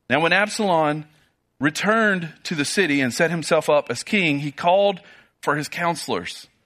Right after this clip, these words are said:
And first he asked Ahithophel, "How should we handle David?" Right? I'm,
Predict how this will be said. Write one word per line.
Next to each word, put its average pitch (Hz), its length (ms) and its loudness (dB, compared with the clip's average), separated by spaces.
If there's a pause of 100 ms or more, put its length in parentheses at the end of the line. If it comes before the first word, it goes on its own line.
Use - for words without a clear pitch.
(460)
And 143 140 0
first 226 300 0
he 208 140 0
asked 170 460 2 (140)
Ahithophel, 127 640 0 (480)
"How 214 220 2
should 220 240 0
we 208 160 -2
handle 170 380 0
David?" 170 440 0
Right? 151 220 4
I'm, 185 260 0